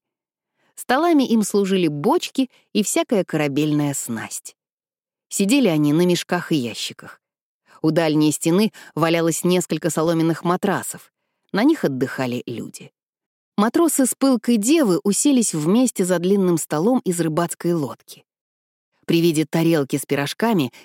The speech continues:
и кувшина воды у Мошки заурчало в пустом желудке. Она с любопытством заметила, что Куропат, подняв кружку эля, сперва провёл ей над пирожками и лишь потом выпил.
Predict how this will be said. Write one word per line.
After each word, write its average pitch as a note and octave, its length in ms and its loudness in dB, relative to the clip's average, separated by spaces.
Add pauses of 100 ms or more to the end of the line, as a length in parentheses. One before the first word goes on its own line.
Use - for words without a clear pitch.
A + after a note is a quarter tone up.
и D#3 80 -2
кувшина D3 460 0
воды G3 320 0 (280)
у B3 100 2
Мошки D4+ 380 2
заурчало A3+ 580 0
в - 80 -14
пустом C#3+ 460 -6
желудке. - 560 -12 (540)
Она F#3 280 2
с - 80 -4
любопытством D#3+ 720 -2
заметила, D3+ 580 0 (260)
что - 220 -4
Куропат, G3+ 500 -2 (260)
подняв E3+ 480 0
кружку C#3 480 -6
эля, C#4 320 0 (280)
сперва C#4+ 400 0
провёл B3 380 2
ей B3+ 200 2
над A3+ 220 0
пирожками G3+ 720 -2 (260)
и C#4 60 0
лишь D4 180 0
потом C4+ 360 -2
выпил. - 340 -8